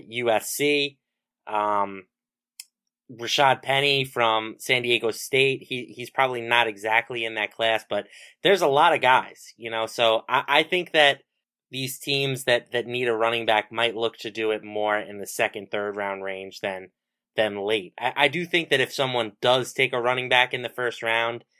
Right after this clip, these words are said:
it might be in a trade up situation. Um, you know, like, the Colts and the Bucks definitely are both candidates to pick a running back, and they are early picks in the second round. Maybe one of them moves up into the, the back end of the first round to take a running back, but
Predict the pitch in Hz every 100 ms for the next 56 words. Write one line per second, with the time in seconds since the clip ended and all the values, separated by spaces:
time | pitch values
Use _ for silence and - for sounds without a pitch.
0 | _ _ _ - 123 117 127 123 120 113
1 | 104 - 123 113 107 117 - 139 135 143
2 | 147 143 160 156 165 _ _ _ _ -
3 | 110 107 104 104 104 117 117 117 110 107
4 | - - 139 135 135 123 107 113 120 120
5 | - 113 113 117 113 104 98 107 107 -
6 | 110 107 110 107 - - - 127 139 143
7 | 143 143 143 143 139 - _ _ _ _
8 | - 117 110 104 117 123 113 110 117 120
9 | 117 113 - 120 - - 110 101 120 117
10 | 117 117 113 107 110 117 110 113 113 101
11 | 110 113 107 107 101 107 107 113 - 101
12 | 101 98 - 110 - 104 101 107 104 92
13 | - 117 - 117 113 117 117 113 113 110
14 | 110 107 - 101